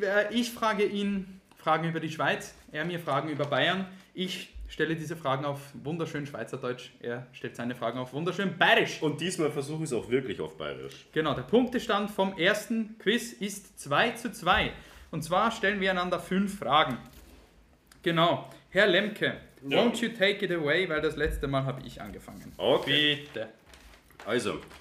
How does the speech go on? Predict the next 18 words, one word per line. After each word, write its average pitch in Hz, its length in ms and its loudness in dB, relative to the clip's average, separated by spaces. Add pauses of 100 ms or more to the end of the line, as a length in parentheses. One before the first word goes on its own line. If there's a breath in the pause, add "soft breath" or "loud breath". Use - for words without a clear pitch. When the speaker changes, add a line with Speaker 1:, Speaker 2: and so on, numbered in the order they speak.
Speaker 1:
Ich 185 140 -2
bin 190 140 2
Speaker 2:
wir 208 120 4
fangen 175 280 2
an 156 220 6
mit 143 180 0
der 107 80 0
ersten 110 300 -4
Frage. - 260 -6 (240)
Speaker 1:
Aha. 131 520 0
Speaker 2:
Also, 110 360 2 (1160 loud breath)
kannst - 340 -4
du 165 40 -6
mir 170 80 -4
sagen, 95 360 -6 (1300)
was - 500 -10 (760)
Krumminuckel 160 960 -6 (280)
heißt? - 300 -14